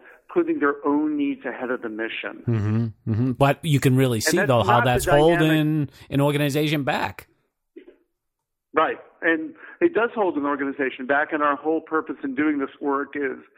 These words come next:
Speaker 1: the people in nonprofit organizations are great.
Speaker 2: Mm-hmm.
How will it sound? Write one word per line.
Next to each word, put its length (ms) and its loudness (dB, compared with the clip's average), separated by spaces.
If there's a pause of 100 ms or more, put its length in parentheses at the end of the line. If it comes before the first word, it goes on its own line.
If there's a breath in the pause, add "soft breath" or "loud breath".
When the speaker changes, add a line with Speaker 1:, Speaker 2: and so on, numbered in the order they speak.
(340 loud breath)
Speaker 1:
the 60 2
people 460 0
in 220 0
nonprofit 500 -2
organizations 760 -2
are 120 0
great. 600 -4
Speaker 2:
Mm-hmm. 260 -4